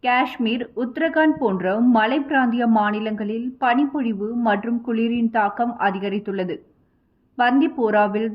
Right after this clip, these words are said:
திரும்பும் திசையெங்கும் வெள்ளை போர்வை போர்த்தியது போல் பனி படர்ந்து ரம்மியமாக காட்சியளிக்கிறது. காஷ்மீரின்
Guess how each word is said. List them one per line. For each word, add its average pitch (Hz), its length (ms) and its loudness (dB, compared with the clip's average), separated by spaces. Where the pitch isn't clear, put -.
திரும்பும் 202 440 -2
திசையெங்கும் 220 720 -2
வெள்ளை 269 400 2
போர்வை 226 420 -2
போர்த்தியது 262 580 0
போல் 202 220 -4
பனி 269 300 2
படர்ந்து 208 520 0
ரம்மியமாக 226 1000 2
காட்சியளிக்கிறது. 190 840 -2
காஷ்மீரின் 220 680 0